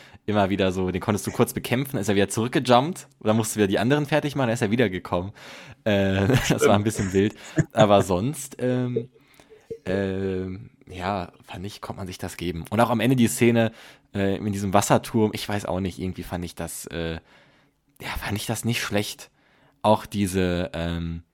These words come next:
und da hat man auch so Wegefortz das haben wir ganz gut hinbekommen, ihn so als, wirklich so als Endgegner, äh, zu, zu installieren,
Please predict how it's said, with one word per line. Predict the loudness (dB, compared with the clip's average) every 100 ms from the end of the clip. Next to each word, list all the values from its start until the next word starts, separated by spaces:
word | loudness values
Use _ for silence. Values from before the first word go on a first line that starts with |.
| _ _ _ -6
und | -2
da |
hat | 0
man | 0
auch | -2 -4
so | -4 -2
Wegefortz | -2 -2 -2 -2 -4 -14 -20 -20 _ _
das | 0 2
haben | 4
wir |
ganz | 2 2
gut | -2
hinbekommen, | 0 0 2 0 2
ihn | 2
so | 2
als, | 2 0
wirklich | -6 -6 -8
so | -6
als | -6 -4
Endgegner, | -4 -2 -2 -2 0 0 0 -4 -18 -20 _ _
äh, | 0 4 4 2 0 -6 -14 -18 -20 -20 -20 -20 -14
zu, | -12 -10 -8
zu | -4 0
installieren, | 0 0 0 2 4 4 2